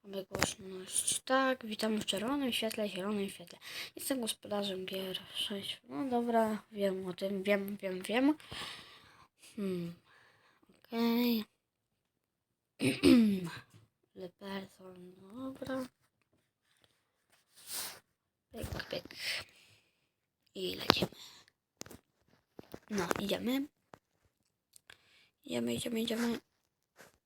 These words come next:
Otwierajcie się drzwi. I, widzowie, będzie green light, red, red light. I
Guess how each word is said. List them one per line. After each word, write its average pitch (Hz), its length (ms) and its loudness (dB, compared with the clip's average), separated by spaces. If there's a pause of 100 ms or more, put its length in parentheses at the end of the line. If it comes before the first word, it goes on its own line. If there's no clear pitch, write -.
(160)
Otwierajcie 226 880 0
się 220 160 2
drzwi. 233 440 6 (340)
I, 220 60 -6
widzowie, 196 340 2
będzie 190 260 0
green 370 340 2
light, 339 340 4
red, 381 300 6 (320)
red 339 280 0 (120)
light. 320 520 2 (1400)
I 220 500 4